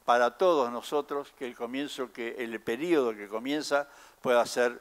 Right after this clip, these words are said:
para todos lo mejor. Bueno, muchas gracias por haber venido y todo lo mejor. Gracias. Ah, ya llegó.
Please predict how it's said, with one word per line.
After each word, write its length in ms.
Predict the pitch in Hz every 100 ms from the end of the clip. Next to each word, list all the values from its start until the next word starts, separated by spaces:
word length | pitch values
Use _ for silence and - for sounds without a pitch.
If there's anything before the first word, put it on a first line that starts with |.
| _ -
para 240 | 107 101
todos 280 | - 123 113
lo 120 | 101
mejor. 340 | 98 - 87 - _ - - _
Bueno, 340 | 143 123 92 - _ _ _ _ _ -
muchas 300 | 180 190 160
gracias 320 | 180 170 160
por 120 | 147 131
haber 260 | 139 156
venido 420 | 151 170 202 190 160
y 60 |
todo 240 | 123 143 135
lo 100 | 120
mejor. 320 | 113 101 87 - - -
Gracias. 200 | 87 - - - - - - - - - - - - - - - - - - - - - - - - - - - - - - - - - - - - - - - - 196 196 - 185 180 170 180 185 180 - - - - - - - 240 359 185 - - 185 175 170 - - - - - - - -
Ah, 300 | 170 202 175 135
ya 120 | 156
llegó. 220 | 160 180